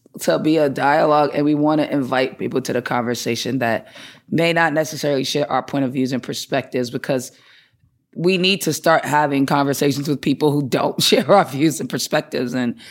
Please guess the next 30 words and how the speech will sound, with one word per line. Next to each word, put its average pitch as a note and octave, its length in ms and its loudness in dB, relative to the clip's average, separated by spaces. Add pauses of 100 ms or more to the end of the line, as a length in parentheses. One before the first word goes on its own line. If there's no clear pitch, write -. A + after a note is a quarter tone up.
(280)
right E3 220 4
now D3 220 2
it C#3+ 60 -4
feels D3 280 2
like C#3 120 2
people D3+ 220 0
are D3 60 4
drawing D3 260 4
really C#3+ 240 4
hard C#3 320 4
lines C3+ 300 0
in D3 100 0
the D3 80 2
sand. C#3 500 0
And - 160 -4
it's - 200 -8
like, B2+ 160 -2
if B2 120 -2
you D3 120 2
don't C#3+ 200 2
think D#3 280 -2
like C#3+ 240 -2
me, D3 120 2
I'm D3+ 140 4
not D3 140 4
even C#3 100 0
gonna C#3 160 0 (160)
talk D#3 340 2
to - 80 -8
you. - 360 -6